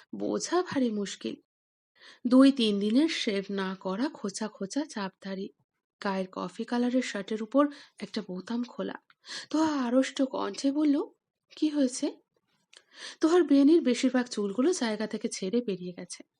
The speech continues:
ঠোঁটটা এখন আবারও শুকনো। মেয়েটা লজ্জা পাচ্ছে। লজ্জা পেলে ওর চোখের পাপড়ি কাঁপে। চোখের নিচের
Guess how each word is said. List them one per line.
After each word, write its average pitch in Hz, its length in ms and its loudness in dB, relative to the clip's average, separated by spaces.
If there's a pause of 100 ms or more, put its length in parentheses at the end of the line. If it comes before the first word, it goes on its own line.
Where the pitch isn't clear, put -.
(260)
ঠোঁটটা 233 540 -6 (380)
এখন 240 400 -4
আবারও 202 340 -8
শুকনো। - 400 -12 (520)
মেয়েটা 320 220 4
লজ্জা 233 340 0
পাচ্ছে। - 360 -12 (380)
লজ্জা 190 400 -8
পেলে 214 300 -2
ওর 277 120 4 (260)
চোখের - 300 -8
পাপড়ি 185 400 -8
কাঁপে। - 360 -14 (560)
চোখের 330 300 6
নিচের 320 420 2